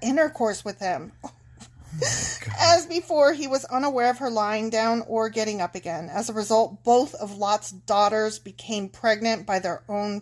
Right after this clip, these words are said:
Speaker 1: fucking father.
Speaker 2: Oh my God.
Speaker 1: When the older daughter gave birth to a son, she named him Moab. He became the ancestor of the nation we now known as the Moabites.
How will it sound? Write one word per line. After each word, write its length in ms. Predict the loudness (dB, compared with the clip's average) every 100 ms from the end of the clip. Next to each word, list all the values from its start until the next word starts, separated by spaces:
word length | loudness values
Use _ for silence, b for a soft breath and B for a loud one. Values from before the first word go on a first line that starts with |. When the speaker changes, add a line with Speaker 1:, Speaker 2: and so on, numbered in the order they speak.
| -6
Speaker 1:
fucking 400 | -4 -4 -4 -8
father. 500 | -4 0 0 0 -6 -4
Speaker 2:
Oh 180 | -2 -2
my 240 | -2 -4
God. 520 | -6 -6 -6 -6 -8 -12 -2
Speaker 1:
When 180 | 2 4
the 100 | 4
older 320 | 4 4 4
daughter 300 | 6 6 4
gave 260 | -2 -6
birth 220 | -4 -6 -6
to 140 | -6
a 80 | -6
son, 380 | 0 2 2 0
she 200 | -4 -4
named 300 | -2 -4 -4
him 240 | -6 -4
Moab. 480 | -2 0 0 0 -4 -10 b b
He 140 | -4 -2
became 320 | -2 -2 0
the 120 | 0
ancestor 560 | 0 0 0 -2 2 2
of 140 | 2
the 80 | -2
nation 500 | -4 -4 -4 -4 -4
we 360 | -6 -6 -8 -10
now 320 | 0 4 4 4
known 460 | 4 4 2 -2 -6
as 280 | -4 -4 -4
the 120 | -6
Moabites. 840 | 0 2 2 0 -2 -6 -14 -16